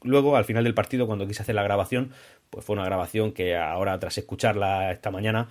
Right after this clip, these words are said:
he decidido que es demasiado precaria, no está a la altura de la calidad de este podcast ni de la red que, que lo ampara, así que he decidido simplemente comentar un poco el partido y no poner el audio. El audio no, no tiene la calidad suficiente y no, no, no me gusta. Dicho eso, bueno, ese partido la verdad es que fue bastante desilusionante.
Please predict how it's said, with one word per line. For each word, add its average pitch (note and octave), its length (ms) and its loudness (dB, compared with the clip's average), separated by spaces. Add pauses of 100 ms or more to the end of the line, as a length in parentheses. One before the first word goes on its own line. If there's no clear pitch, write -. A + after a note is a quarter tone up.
(340)
he G2 120 2
decidido G2 360 -2
que G2+ 60 -4
es F#2 100 -2
demasiado G2 320 0
precaria, A2 380 4
no A2 80 0
está F#2 120 -2
a - 20 -2
la F2+ 60 -2
altura G2 280 -2
de F#2 80 -2
la F#2 80 -4
calidad F#2+ 300 -4
de G2+ 80 2
este F#2 140 -4
podcast G#2 360 0
ni G2 80 -4
de F2+ 80 -2
la F2+ 100 0
red G2+ 160 0
que, F#2 340 -4
que F#2+ 120 -2
lo F#2+ 80 2
ampara, A2+ 340 4 (320)
así B2 220 0
que C3+ 100 4
he B2+ 40 4
decidido G#2+ 420 2
simplemente G#2+ 720 0
comentar G2 340 0
un A2 60 0
poco A2 160 2
el F#2 60 -2
partido A2+ 300 -2
y G#2+ 40 0
no G#2+ 120 0
poner G2 220 -2
el F2 80 -4
audio. - 300 -10
El F#2+ 100 -4
audio G2+ 220 2
no, G2+ 260 0
no G2 160 -2
tiene G2 140 -4
la F#2+ 100 -4
calidad G#2 280 2
suficiente A#2+ 540 0
y A2 60 -2
no, F2 240 -8
no, E2+ 260 -10
no A2+ 120 0
me G2 80 0
gusta. - 320 -12 (420)
Dicho D3 240 2
eso, D3+ 240 10
bueno, G2 240 -4 (140)
ese D#3 180 4
partido D#3 240 4
la B2 80 8
verdad A2 140 4
es - 60 -6
que A2+ 100 -2
fue B2+ 100 -2
bastante A2+ 380 0
desilusionante. G2 680 -4